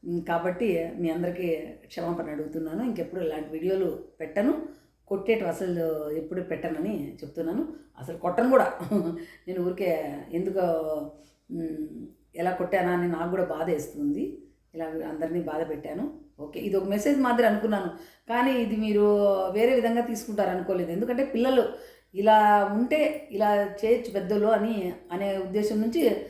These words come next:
నేను ఒక మెసేజ్ ఇద్దాం అనుకున్నా, కానీ ఇది రివర్స్ వస్తుందని నాకు తెలీదు. ఆ, ఏదైనా కానీ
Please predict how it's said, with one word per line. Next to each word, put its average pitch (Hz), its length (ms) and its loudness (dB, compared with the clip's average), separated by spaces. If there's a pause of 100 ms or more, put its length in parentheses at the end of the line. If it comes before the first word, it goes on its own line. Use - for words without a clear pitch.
(300)
నేను 226 180 0
ఒక 202 140 0
మెసేజ్ 220 320 2
ఇద్దాం 185 220 -2
అనుకున్నా, 175 340 -2
కానీ 202 280 -2
ఇది 196 140 0
రివర్స్ 208 340 2
వస్తుందని 208 480 -2
నాకు 180 240 -4
తెలీదు. 185 520 -4 (500)
ఆ, 160 440 -4
ఏదైనా 180 360 -2
కానీ 214 520 0